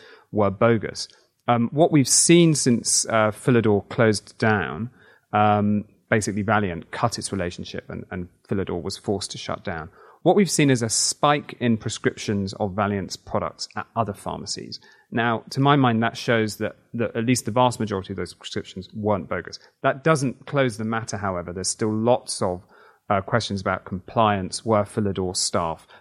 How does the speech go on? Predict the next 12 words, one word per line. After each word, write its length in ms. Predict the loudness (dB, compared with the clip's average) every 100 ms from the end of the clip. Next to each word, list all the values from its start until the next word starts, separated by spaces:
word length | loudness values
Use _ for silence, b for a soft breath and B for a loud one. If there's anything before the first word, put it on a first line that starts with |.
| B
tampering 560 | -4 -2 -2 -2 -2 -4
with 140 | -8
prescriptions? 580 | -14 -8 -8 -8 -14 -10
That's 240 | -10 -8
illegal 520 | -8 -8 -8 -8 -10 -12 b b -6
to, 400 | -4 -2 -4 -4
uh, 260 | -2 -2 -2
to 180 | -4 -6
get 260 | -2 -2 -2
reimbursed 640 | -4 -4 -2 -4 -4 -6
by 200 | -6 -6
insurers. 480 | -8 -10 -8 -8